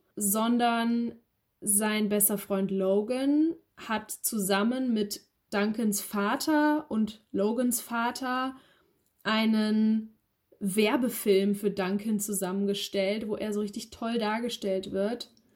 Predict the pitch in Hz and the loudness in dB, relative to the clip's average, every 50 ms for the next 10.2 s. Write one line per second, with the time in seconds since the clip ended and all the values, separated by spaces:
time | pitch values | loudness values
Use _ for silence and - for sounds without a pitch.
0 | _ _ _ _ _ _ _ _ _ _ _ _ - 226 226 226 226 226 226 226 | _ _ _ _ _ _ _ _ _ _ _ _ 0 0 2 2 2 2 2 2
1 | 226 - 208 208 202 226 220 214 220 226 233 233 226 233 220 - - 208 208 226 | 0 -2 -4 0 2 4 4 4 4 2 2 0 0 0 -2 -2 -2 -2 -2 0
2 | 233 233 - - 196 202 208 208 - - 214 208 214 202 208 208 - 202 202 185 | -2 -4 -4 -2 -2 0 0 0 0 0 0 0 0 0 -2 -4 -4 -2 -4 -2
3 | - 202 196 - 202 196 196 208 220 - - 214 214 214 208 196 196 196 196 190 | -2 -2 -2 -2 -2 0 0 2 2 0 0 0 -2 -2 -2 0 0 0 0 0
4 | 196 190 190 196 196 196 196 190 190 196 196 196 - _ _ _ - 214 208 202 | -2 -2 -2 0 0 0 0 0 0 -2 -4 -4 -8 _ _ _ -2 0 0 0
5 | - - 208 202 208 214 214 214 202 196 196 - 240 233 214 226 - 165 170 170 | 2 2 2 2 2 2 2 2 0 0 2 2 0 0 0 -2 -4 -8 -6 -6
6 | 185 175 - - - - - - - 196 190 185 190 196 190 185 - - 214 208 | -6 -8 -6 -8 -8 -8 -8 -4 -2 -2 0 2 2 2 2 0 -2 -4 -2 0
7 | 196 196 196 - 202 185 - 190 - - - - 196 196 190 202 190 175 - - | 0 0 0 -2 -2 -2 -2 0 -2 -2 0 0 -2 0 0 0 0 0 -2 -4
8 | - - 214 214 233 233 - 285 254 240 233 240 233 - 240 208 214 220 220 226 | -4 -2 0 0 2 2 0 -2 0 0 -2 -2 -2 -4 -4 -4 -2 0 0 0
9 | 220 208 214 214 - 226 214 208 - 233 226 - - - 208 208 208 214 208 202 | 0 -2 -2 -2 -2 -2 -4 -4 -4 -4 -4 -6 -4 -4 -4 -2 -2 -2 -2 0
10 | 208 208 202 - | -2 -2 -4 -6